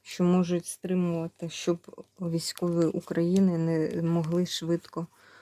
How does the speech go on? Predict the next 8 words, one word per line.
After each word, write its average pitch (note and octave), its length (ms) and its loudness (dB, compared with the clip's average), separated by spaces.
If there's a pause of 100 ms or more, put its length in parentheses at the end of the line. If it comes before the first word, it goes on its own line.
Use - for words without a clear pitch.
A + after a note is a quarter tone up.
(140)
рухатись E3+ 760 -4 (920)
на E3 100 -4
Покровському E3 720 -8
напрямку. E3 680 -6 (1300)
Заперечую F3 800 0
весь E3 280 -6
негатив, E3 520 -6
убираю. F3 640 -2